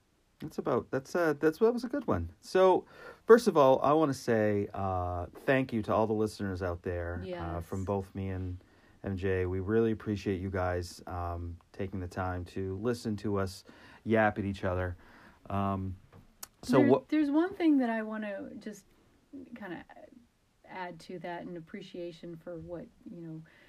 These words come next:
Speaker 2: um, for listening to us and, and what we have to offer here. Um, I would like to say that I'm, I'm gonna throw it out there.
Speaker 1: Yep.
Speaker 2: I, i-, if there's anybody out there who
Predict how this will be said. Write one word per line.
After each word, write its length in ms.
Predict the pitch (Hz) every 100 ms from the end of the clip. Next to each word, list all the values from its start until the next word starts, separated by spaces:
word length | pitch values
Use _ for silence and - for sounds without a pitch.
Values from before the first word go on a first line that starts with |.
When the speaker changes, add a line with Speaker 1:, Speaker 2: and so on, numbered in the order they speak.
| _ _ _ _ _ -
Speaker 2:
um, 280 | 196 160 170
for 120 | - 175
listening 380 | 175 165 175 165
to 180 | 170
us 220 | 165 165 175
and, 220 | 165 -
and 320 | 170 160 160 233 240 - 330 320 262 190
what 160 | 180 180
we 80 | 170
have 160 | 170
to 80 | 165
offer 360 | 175 170 165 170
here. 480 | 160 165 160 165 165 _
Um, 560 | - 175 170 170 170 - _ _
I 180 | 214 226
would 160 | 269 233
like 140 | 208
to 60 | 220
say 340 | - 185 180
that 240 | 170 180 - -
I'm, 260 | 196 202 190
I'm 140 | 196 202
gonna 160 | 220
throw 220 | 226 214 202
it 60 |
out 180 | 190 180 -
there. 280 | 165 170 185
Speaker 1:
Yep. 160 | 151 - - - - _ _ _ _ _ _ 156
Speaker 2:
I, 460 | 185 214 220 214 - 220 -
i-, 160 | 247 226 -
if 260 | 240 233
there's 220 | - 277 302
anybody 300 | 285 269 233
out 200 | 226 226
there 140 | 226
who 520 | 226 226 220 226 220